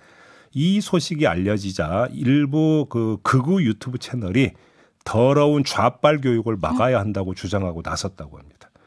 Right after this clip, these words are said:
결국 학교가 관람 계획을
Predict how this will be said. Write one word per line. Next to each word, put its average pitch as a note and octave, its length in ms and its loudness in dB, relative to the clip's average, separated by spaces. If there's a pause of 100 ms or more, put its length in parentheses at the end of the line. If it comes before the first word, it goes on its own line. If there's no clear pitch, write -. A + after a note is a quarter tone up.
(200)
결국 F2+ 540 -4 (140)
학교가 B2 760 -2 (400)
관람 G2+ 540 -4 (140)
계획을 D2 580 -12